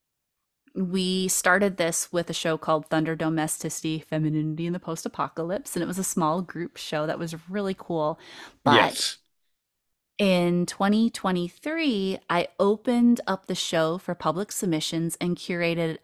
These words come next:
Speaker 1: a large group exhibition called Thunder Domesticity, Damsels versus Distress, with about
Speaker 2: Mm-hmm.
Speaker 1: fifty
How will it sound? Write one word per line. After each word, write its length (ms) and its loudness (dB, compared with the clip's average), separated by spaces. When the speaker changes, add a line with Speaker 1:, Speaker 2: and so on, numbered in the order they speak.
Speaker 1:
a 100 -2
large 640 0
group 280 -4
exhibition 600 -4
called 300 -4
Thunder 260 2
Domesticity, 880 -2
Damsels 580 0
versus 520 -4
Distress, 720 -4
with 100 -6
about 300 0
Speaker 2:
Mm-hmm. 460 2
Speaker 1:
fifty 560 0